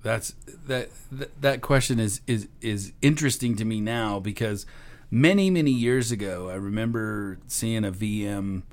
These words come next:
server, or we had, we, we were playing with V Ms and, and we had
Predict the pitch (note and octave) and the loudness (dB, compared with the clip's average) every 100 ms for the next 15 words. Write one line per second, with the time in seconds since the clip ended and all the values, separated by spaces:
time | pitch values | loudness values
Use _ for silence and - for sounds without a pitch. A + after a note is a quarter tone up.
0 | - - - - - - - F#2+ F#2 F#2 | -20 -20 -20 -20 -16 -6 -2 -2 -2 -6
1 | E2+ C#2+ - G2+ F#2 F2+ G2 G2 F#2 G#2 | -6 -10 -6 -4 -4 -4 -2 -4 -4 -4
2 | G#2 G2 G2 F2+ - A2 G#2+ F#2+ F2+ F#2+ | -4 -2 -4 -6 -2 0 0 -2 -4 -6
3 | F2 D2 B1 - - - - F2+ E2+ - | -6 -10 -10 -8 -6 -6 -6 -8 -8 -8
4 | F#2+ F2+ E2+ F#2+ F2 D#2+ | -10 -8 -8 -8 -8 -10